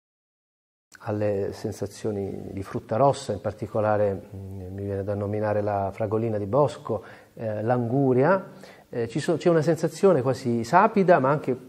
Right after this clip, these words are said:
mentolata, un po', veramente sembra di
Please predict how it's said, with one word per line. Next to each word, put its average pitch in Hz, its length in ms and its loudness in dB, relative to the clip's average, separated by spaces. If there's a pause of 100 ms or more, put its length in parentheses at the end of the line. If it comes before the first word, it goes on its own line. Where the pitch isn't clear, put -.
mentolata, 135 840 2
un 110 120 -6
po', 135 280 4 (280)
veramente 156 480 2
sembra 131 260 2
di 135 380 2